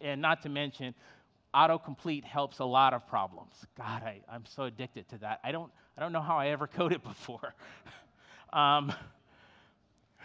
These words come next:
so <clears throat> all of these are gonna be about, uh, a restful A P I,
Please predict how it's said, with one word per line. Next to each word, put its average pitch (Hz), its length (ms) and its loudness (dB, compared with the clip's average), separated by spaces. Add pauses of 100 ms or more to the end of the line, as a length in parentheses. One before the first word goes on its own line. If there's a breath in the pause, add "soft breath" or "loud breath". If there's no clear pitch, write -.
(840 loud breath)
so 175 460 6 (460)
<clears throat> - 1080 -4
all 202 220 12
of 208 80 4
these 190 240 0
are 160 160 4
gonna 156 280 0
be 160 160 2
about, 143 380 4
uh, 135 260 2
a 127 60 -2
restful 160 460 2
A 151 140 2
P 147 200 -2
I, 135 380 6